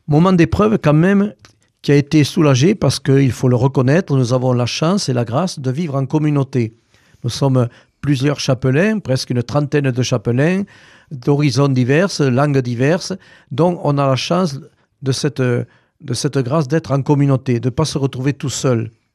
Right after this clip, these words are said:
En plus, on a une propriété, bon, qui est assez grande, le sanctuaire Notre-Dame de Lourdes. Donc, on a pu s'y retrouver, pouvoir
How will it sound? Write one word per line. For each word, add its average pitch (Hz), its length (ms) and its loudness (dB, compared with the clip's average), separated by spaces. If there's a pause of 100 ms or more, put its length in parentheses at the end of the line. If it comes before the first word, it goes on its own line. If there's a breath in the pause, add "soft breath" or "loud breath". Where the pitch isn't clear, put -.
(600)
En 123 160 -2
plus, 131 340 0
on 123 140 -2
a 113 280 -4 (400 soft breath)
une 120 140 0
propriété, 120 800 -2
bon, 117 180 -2
qui 113 100 -8
est 117 120 -4
assez 143 240 -2
grande, 202 260 -2
le 131 80 -2
sanctuaire 127 420 0
Notre-Dame 123 400 2
de 131 120 -2
Lourdes. 196 300 2
Donc, 131 160 -2 (280 loud breath)
on 143 100 2
a 147 120 2
pu 160 240 2
s'y 139 180 -2
retrouver, 139 680 2
pouvoir 123 680 -6